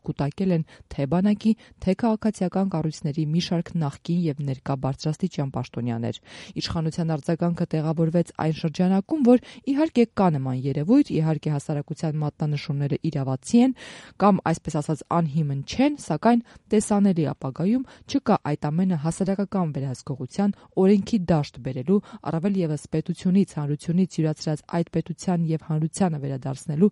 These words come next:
հնարավորություն։ Այսպիսով արձանագրենք, որ իշխանությունը խորհրդարանի ընտրություններից մի քանի ամիս առաջ բավական բարձր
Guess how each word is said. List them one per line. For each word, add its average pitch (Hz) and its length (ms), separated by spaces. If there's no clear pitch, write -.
հնարավորություն։ 135 720
Այսպիսով 240 420
արձանագրենք, 175 600
որ 147 100
իշխանությունը 160 600
խորհրդարանի 208 640
ընտրություններից 190 680
մի 214 120
քանի 185 340
ամիս 170 220
առաջ 165 240
բավական 240 400
բարձր 175 380